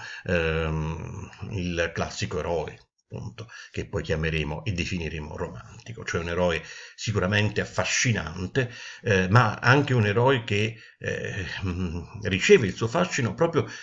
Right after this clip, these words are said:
dalle sue avventure, o meglio dalle sue sventure. Quanto più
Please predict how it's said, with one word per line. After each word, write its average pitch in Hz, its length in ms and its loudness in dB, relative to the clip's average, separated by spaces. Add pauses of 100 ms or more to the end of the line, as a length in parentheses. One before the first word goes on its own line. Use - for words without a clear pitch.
(180)
dalle 110 280 4
sue 117 600 0
avventure, 110 600 4
o - 100 4
meglio 120 240 6
dalle 90 200 2
sue 110 220 2
sventure. 82 800 -2
Quanto 90 400 -2
più 143 200 4